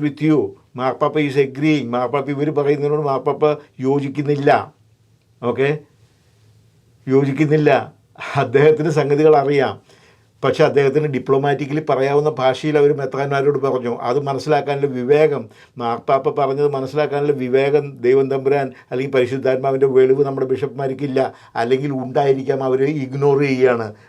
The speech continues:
മാർപ്പാപ്പയെ ഇവർ ഇഗ്നോർ ചെയ്യുകയാണ് ഇപ്പോൾ. കാരണം മാർപ്പാപ്പ വ്യക്തമായിട്ട് കൊടുത്ത ഇൻസ്ട്രക്ഷൻ അവർ ഫോളോ ചെയ്യാനായിട്ട് റെഡിയല്ല.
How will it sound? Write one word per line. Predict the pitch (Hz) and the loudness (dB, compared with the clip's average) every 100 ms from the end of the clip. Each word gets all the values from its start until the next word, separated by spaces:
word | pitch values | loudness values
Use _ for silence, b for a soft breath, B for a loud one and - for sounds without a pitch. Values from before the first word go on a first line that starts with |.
| b | b
മാർപ്പാപ്പയെ | 123 127 - 156 151 151 156 165 143 | -4 -4 0 2 2 0 -2 -2 -2
ഇവർ | 135 151 156 | -2 -2 -2
ഇഗ്നോർ | 139 147 170 | -4 -2 2
ചെയ്യുകയാണ് | 170 160 151 135 - | 2 4 4 2 -2
ഇപ്പോൾ. | 113 101 _ _ _ _ _ _ - | -4 -6 _ _ _ _ _ _ -8
കാരണം | 117 131 | -4 0
മാർപ്പാപ്പ | 127 120 147 147 | 0 0 -2 -2
വ്യക്തമായിട്ട് | 143 139 - 165 165 156 | -2 -2 0 0 0 2
കൊടുത്ത | 156 139 151 131 | 2 2 -2 -4
ഇൻസ്ട്രക്ഷൻ | 127 - 175 - 160 | -6 -6 -6 -2 0
അവർ | 151 147 | 0 0
ഫോളോ | 135 151 156 | 2 4 4
ചെയ്യാനായിട്ട് | 156 151 151 147 | 4 2 2 -4
റെഡിയല്ല. | 131 135 139 117 | -4 2 2 2